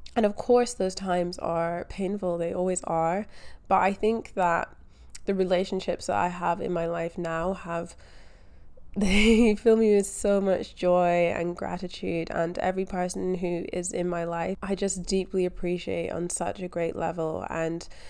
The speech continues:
I look back on some of the friendships that, that I no longer have in my life, and at the time being truly devastated. And now I look back and I was like, "Wow, if I was still friends with this person,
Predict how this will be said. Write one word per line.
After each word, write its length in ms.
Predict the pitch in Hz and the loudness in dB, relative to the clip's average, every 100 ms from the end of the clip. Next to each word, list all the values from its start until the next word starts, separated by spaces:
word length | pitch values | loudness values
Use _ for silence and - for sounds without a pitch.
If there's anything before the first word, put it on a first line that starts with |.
| - - | -12 6
I 140 | 196 | 8
look 240 | 240 262 - | 8 4 6
back 240 | 175 190 | 4 4
on 140 | 196 190 | 0 0
some 180 | 190 | 0
of 60 | 185 | 0
the 80 | 180 | 0
friendships 520 | 180 170 175 170 - | 0 -2 -2 -6 -8
that, 180 | - 175 | -10 2
that 340 | 175 160 156 - | 4 6 4 0
I 140 | 170 | 0
no 240 | 175 175 170 | 2 2 2
longer 300 | 170 165 170 | 0 -2 -4
have 240 | - 165 | -2 0
in 100 | 180 | 2
my 120 | 185 | 2
life, 260 | 208 233 240 | 4 4 2
and 100 | 202 | -2
at 160 | 180 - | -2 -2
the 80 | 185 | -4
time 380 | - 175 175 | 0 2 2
being 240 | 180 175 180 | 2 0 -2
truly 340 | - 185 180 | -2 0 0
devastated. 680 | 170 175 185 - 214 - 190 | 0 -2 -2 0 0 2 0
And 200 | 185 190 | 2 2
now 200 | 180 202 | 2 4
I 40 | 214 | 4
look 220 | 180 - | 2 0
back 220 | 175 170 | -2 -2
and 100 | 185 | -4
I 60 | 175 | -4
was 100 | 175 | -4
like, 240 | - - | -6 -2
"Wow, 240 | 185 175 | 0 2
if 180 | 202 - | 0 -2
I 60 | 214 | -2
was 160 | 254 | -2
still 200 | - 208 | -2 -4
friends 340 | 202 185 185 185 | -4 -2 -2 -2
with 100 | 180 | -4
this 160 | 180 | -6
person, 560 | - 180 175 175 196 214 | -6 -6 -4 -2 -2 -4